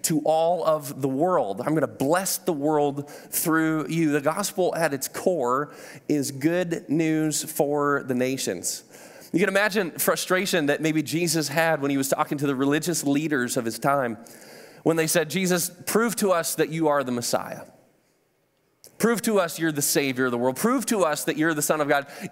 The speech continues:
Give us a sign." And Jesus, his response to them, uh, was actually quoting or referencing a passage of Scripture that many of you have probably heard about before,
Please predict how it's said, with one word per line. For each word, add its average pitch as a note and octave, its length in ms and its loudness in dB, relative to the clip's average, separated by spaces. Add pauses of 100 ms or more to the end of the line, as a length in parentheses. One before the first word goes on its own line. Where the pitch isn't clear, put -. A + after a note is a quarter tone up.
(100)
Give G#3+ 280 2
us F3+ 360 0
a E3+ 160 0
sign." D#3+ 420 2
And C#3 140 -2
Jesus, G#3 480 2
his A#3+ 220 -2
response F#3 540 0
to F3+ 100 -4
them, B2+ 280 2 (280)
uh, D#3 240 4
was E3 120 0
actually F#3 380 0
quoting F#3 600 0
or E3 220 2
referencing D3 1000 0
a D3+ 140 2
passage F#3 440 -2
of D#3 80 -2
Scripture - 320 -2
that D3+ 140 2
many A3 280 0
of F#3+ 80 -2
you F3 120 0
have D#3+ 100 -4
probably D3+ 280 0
heard D3 260 0
about G3 260 0
before, G#3 380 -2